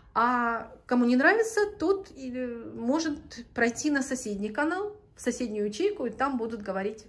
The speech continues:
о том, может быть, о том, о чем вам нравится. Я хозяйка вот этого дома, этого сада,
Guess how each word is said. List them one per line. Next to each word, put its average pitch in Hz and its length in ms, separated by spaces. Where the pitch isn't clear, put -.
о 196 120
том, 302 300
может 233 200
быть, 190 140
о 170 60
том, 254 320
о 208 80
чем 233 260
вам 175 200
нравится. 156 460
Я 247 220
хозяйка 208 520
вот 180 220
этого 196 340
дома, 277 340
этого 170 260
сада, 277 480